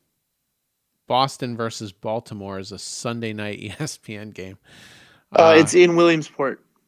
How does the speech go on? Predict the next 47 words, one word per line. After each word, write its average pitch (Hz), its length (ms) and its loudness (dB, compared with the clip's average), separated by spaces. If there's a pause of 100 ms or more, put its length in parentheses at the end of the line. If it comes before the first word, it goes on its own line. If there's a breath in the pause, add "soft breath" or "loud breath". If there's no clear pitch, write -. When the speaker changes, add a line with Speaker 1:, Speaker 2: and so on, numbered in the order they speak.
(500)
Speaker 1:
Oh, 147 140 2
is 156 100 0
that 214 220 6
what 196 140 0
it 143 100 -2
is? 131 160 -2
Oh, 196 160 0
that's 190 220 0
the 202 80 -4
Little 190 180 -2
League 180 200 0
World 160 220 2
Series. 131 380 -2
All 135 80 0
right. 127 260 4
Makes 151 260 -4
a 202 40 -2
little 196 180 -2
more 190 200 2
sense 160 360 -4
now. 110 260 -4
All 113 120 -2
right. 117 160 2
We 120 160 -2
were 170 100 2
just 180 240 -2
on 175 200 0
E 165 80 0
S 143 160 -2
P 139 120 -8
N 135 80 -6
against 127 240 -8
the 127 100 -10
Yankees, 120 400 -8
so 110 140 -10
I'm 113 60 -10
like, 113 160 -6
"Why 139 260 2
would 151 200 -2
they 143 180 0
have 131 240 -2
thought 131 420 -2
before 127 300 -12
the 110 120 -12
season 117 420 -12
that 104 200 -10
this 131 380 -6